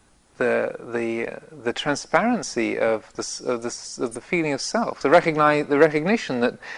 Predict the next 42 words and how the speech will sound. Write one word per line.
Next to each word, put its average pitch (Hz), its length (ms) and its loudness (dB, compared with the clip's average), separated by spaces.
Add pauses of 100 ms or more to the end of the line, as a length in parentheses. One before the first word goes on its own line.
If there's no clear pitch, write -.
the - 60 0
feeling 208 380 4
of 123 80 4
self 160 360 6
is 131 120 0
just - 280 -2
a 143 40 2
feeling, 240 520 -2 (1080)
like, 147 380 6
you 143 160 0
know, 131 80 2
the, 127 160 4
the 120 140 -2
texture - 480 0
of 123 120 4
the 120 80 0
cl-, - 340 -4
of 120 120 -2
your 123 140 2
clothing 202 420 2
on 113 120 0
your 110 100 -2
skin, 123 520 -4
or 107 140 -2
the, 107 220 0 (520)
the - 80 -6
force - 340 2
of 135 80 -6
gravity. - 460 0
It's - 200 -8
just - 400 -10 (240)
a 147 80 -8
familiar 123 480 0
feeling, - 480 -4 (640)
but 135 100 -2
it's 127 160 -2
a 131 60 -6
feeling 202 340 -2
that 107 140 -8
comes 113 260 -6
and 113 100 -6
goes. 123 520 -2